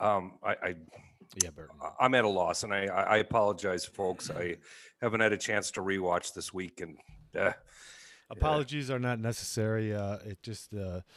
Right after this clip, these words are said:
Speaker 2: you're here for your takes and your insight, and you have too much history on the Packers to, uh, not give a damn good opinion on here. But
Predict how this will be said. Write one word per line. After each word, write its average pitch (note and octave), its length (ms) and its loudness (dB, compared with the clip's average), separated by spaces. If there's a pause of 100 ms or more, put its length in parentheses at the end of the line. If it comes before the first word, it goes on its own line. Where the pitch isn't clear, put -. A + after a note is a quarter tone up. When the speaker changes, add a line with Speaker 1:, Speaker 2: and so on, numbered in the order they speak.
(1120)
Speaker 2:
you're C3 160 4
here D3+ 180 6
for - 140 -6
your B2+ 100 2
takes D#3+ 580 2
and C3+ 440 4
your B2+ 340 4
insight, D3 680 0
and A#2 240 -4
you C3 140 0
have B2 240 -2
too C#3+ 160 0
much B2+ 300 0
history A#2 500 -2
on A2 140 -4
the G2+ 60 -6
Packers G#2+ 560 -6
to, G2 300 -4
uh, F#2+ 140 -4
not G2+ 280 -6
give G2+ 140 -6
a F#2 60 -6
damn F#2+ 280 -6
good F2 160 -8
opinion F#2 420 -6
on E2+ 140 -8
here. F#2 280 -6
But E2 240 -12